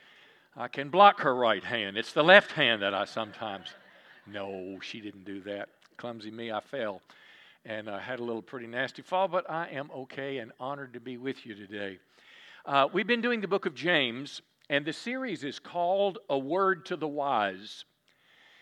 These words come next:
The book of James is about wisdom, wisdom for making right decisions.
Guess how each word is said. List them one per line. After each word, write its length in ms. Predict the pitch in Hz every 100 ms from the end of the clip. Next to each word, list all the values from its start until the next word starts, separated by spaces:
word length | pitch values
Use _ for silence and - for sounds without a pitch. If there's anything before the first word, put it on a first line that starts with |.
| _ _ -
The 80 |
book 180 | 151 202
of 100 | 190
James 380 | 143 175 202 147
is 140 | 156
about 300 | 165 165 175
wisdom, 460 | 170 196 131 104 92 _ _ -
wisdom 420 | 123 147 143 160 151
for 140 | 160
making 400 | 147 156 - 151
right 300 | 143 151 165 190
decisions. 880 | 151 - 170 156 127 95 90 -